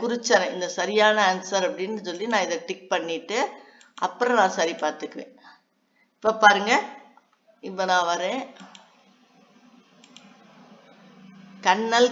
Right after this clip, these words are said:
கரும்பு, ஏதிலார்னா அயலவர்னு சொன்னேன். அப்ப இது ரெண்டு.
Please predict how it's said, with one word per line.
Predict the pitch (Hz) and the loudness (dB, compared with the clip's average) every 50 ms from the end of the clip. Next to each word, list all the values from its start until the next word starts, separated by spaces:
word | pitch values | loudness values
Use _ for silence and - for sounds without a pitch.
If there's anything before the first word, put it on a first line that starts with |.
| - 226 | 4 2
கரும்பு, | 196 190 202 202 208 190 202 214 247 277 240 185 185 190 208 233 | 2 2 2 -2 -2 0 2 2 2 2 0 -2 0 4 6 8
ஏதிலார்னா | 240 247 254 254 240 233 214 202 202 190 220 254 240 208 180 | 8 8 6 4 6 8 8 8 8 8 6 6 6 8 6
அயலவர்னு | 190 208 220 220 214 208 214 208 202 214 214 214 208 - | 6 4 4 4 4 4 4 2 0 -2 -6 -6 -8 -8
சொன்னேன். | 196 185 175 175 190 214 247 240 208 | -8 -8 -8 -6 -6 -4 -4 -4 -4
அப்ப | 240 - - 202 190 190 | -4 -6 -6 -6 -6 -4
இது | 180 185 170 165 | -4 -6 -6 -6
ரெண்டு. | 170 170 190 196 196 170 180 190 | -6 -8 -8 -10 -8 -6 -2 0